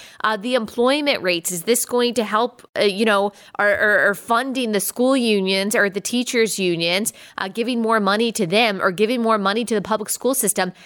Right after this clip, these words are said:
Has that actually resulted, um, uh, in, in, in good things for students? The answer is no.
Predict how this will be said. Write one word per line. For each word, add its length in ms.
Has 260
that 260
actually 520
resulted, 960
um, 560
uh, 240
in, 360
in, 220
in 280
good 300
things 480
for 240
students? 440
The 180
answer 260
is 180
no. 320